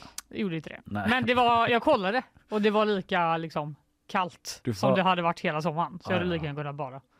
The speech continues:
Speaker 2: Du föreställde dig
Speaker 1: Jag för,
Speaker 2: att
Speaker 1: jag
Speaker 2: du hade
Speaker 1: tänkte,
Speaker 2: kunnat.
Speaker 1: det räcker om hunden bara.
Speaker 2: Ja.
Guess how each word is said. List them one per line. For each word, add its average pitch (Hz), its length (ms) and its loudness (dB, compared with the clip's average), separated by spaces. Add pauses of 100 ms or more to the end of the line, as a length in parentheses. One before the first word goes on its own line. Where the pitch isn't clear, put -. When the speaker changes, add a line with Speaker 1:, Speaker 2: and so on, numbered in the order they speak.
(120)
Speaker 2:
Du 117 80 -2
föreställde 92 580 -2
dig 92 260 -8 (140)
Speaker 1:
Jag 190 200 -6
för, 214 120 -2
Speaker 2:
att - 60 -6
Speaker 1:
jag 202 120 -2
Speaker 2:
du 220 60 -4
hade 220 160 2
Speaker 1:
tänkte, 190 180 -4
Speaker 2:
kunnat. 165 680 -2
Speaker 1:
det 175 60 -6
räcker 170 260 -6
om 151 100 -8
hunden 147 380 -8
bara. 160 280 -12 (140)
Speaker 2:
Ja. 95 180 -4